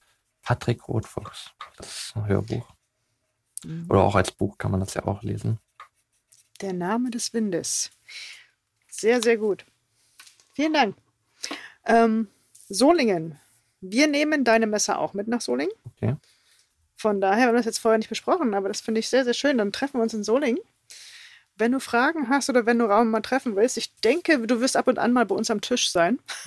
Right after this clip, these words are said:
Speaker 2: <laughs> Sag ich jetzt einfach mal so. <laughs>
Speaker 1: Ich war, ich war, ich war
Speaker 2: Ja.
Speaker 1: da noch nicht. Ich weiß gar nicht, wie groß das ist. Ähm.
Speaker 2: Nee, du, das ist die, ne, Messe findet in dem Rahmen jetzt so zum ersten Mal statt,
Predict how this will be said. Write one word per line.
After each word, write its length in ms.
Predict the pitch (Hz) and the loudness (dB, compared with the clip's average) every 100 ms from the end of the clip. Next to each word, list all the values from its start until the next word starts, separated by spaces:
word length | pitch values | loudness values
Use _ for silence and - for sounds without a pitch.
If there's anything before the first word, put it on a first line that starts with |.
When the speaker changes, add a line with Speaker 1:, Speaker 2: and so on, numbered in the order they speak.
| - | -14
Speaker 2:
<laughs> 380 | - - - - | -10 -10 -10 0
Sag 180 | 214 - | 2 2
ich 120 | - | 4
jetzt 240 | 226 - | 4 4
einfach 320 | 247 - 240 226 | 2 6 4 6
mal 180 | 226 | 6
so. 160 | 233 254 381 - 254 - | 8 4 4 0 -2 0
<laughs> 40 | 277 - 262 - 370 - - | -2 0 -2 -2 -6 -2 0
Speaker 1:
Ich 100 | 113 | 4
war, 100 | 120 | 6
ich 100 | 120 | 6
war, 80 | - | 4
ich 120 | 117 | 4
war 80 | 131 | 6
Speaker 2:
Ja. 40 | |
Speaker 1:
da 100 | 147 | 6
noch 120 | 113 107 | 4 2
nicht. 120 | 104 | 2
Ich 60 | |
weiß 140 | 113 - | 2 4
gar 100 | 113 | 2
nicht, 120 | 110 | 4
wie 80 | 107 | 2
groß 240 | 104 120 | 4 2
das 160 | - 101 | 2 -2
ist. 280 | 117 120 - _ - | -2 -4 -8 _ -6
Ähm. 220 | 110 101 95 - | -2 0 -2 4
Speaker 2:
Nee, 200 | 247 311 | 6 6
du, 200 | 262 254 | 6 6
das 220 | 226 - | 4 4
ist 160 | 247 - | 2 2
die, 180 | 196 202 | -2 0
ne, 160 | 214 233 | 2 4
Messe 260 | 226 277 294 | 4 2 2
findet 300 | 262 254 220 | 2 2 0
in 120 | 214 | 2
dem 260 | 233 269 269 | 4 4 4
Rahmen 460 | 226 247 302 277 | 4 4 6 4
jetzt 440 | 254 262 - - - | 2 2 -2 -2 -2
so 100 | 226 | -2
zum 180 | 220 | -2
ersten 360 | - 269 - 294 | 2 2 2 -4
Mal 160 | 294 - | -6 -2
statt, 340 | 311 339 | 0 0